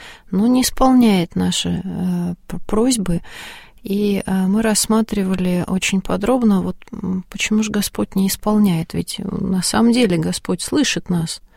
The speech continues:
каждого из нас Он слышит. А, но, а, смотря, что мы, а, просим у Бога, да. Вот. И мы рассматривали там такие моменты, а, чтобы в первую очередь, а, человек взглянул на себя, вглубь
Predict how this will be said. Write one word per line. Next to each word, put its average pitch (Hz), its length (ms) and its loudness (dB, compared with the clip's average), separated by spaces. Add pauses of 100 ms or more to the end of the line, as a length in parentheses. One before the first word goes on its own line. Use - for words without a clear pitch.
(120)
каждого 180 520 0
из 180 140 -2
нас 180 320 -2
Он 170 80 -4
слышит. - 460 -4 (880)
А, 175 120 0
но, 214 540 2
а, 185 280 2
смотря, 226 680 2 (140)
что 226 400 2
мы, 208 400 4 (120)
а, 180 380 0 (140)
просим 190 520 0
у 160 80 0
Бога, 170 520 -4
да. 202 260 -2 (800)
Вот. 185 400 0
И - 20 -2
мы 233 180 4
рассматривали 226 760 2
там 202 260 2
такие 196 500 2
моменты, 196 840 2
а, 175 460 -2
чтобы 180 400 -2
в - 40 -4
первую 214 420 2
очередь, - 580 -2
а, 185 480 -2
человек 214 380 -2
взглянул 190 500 2
на 196 120 2
себя, 190 380 0
вглубь 190 420 -2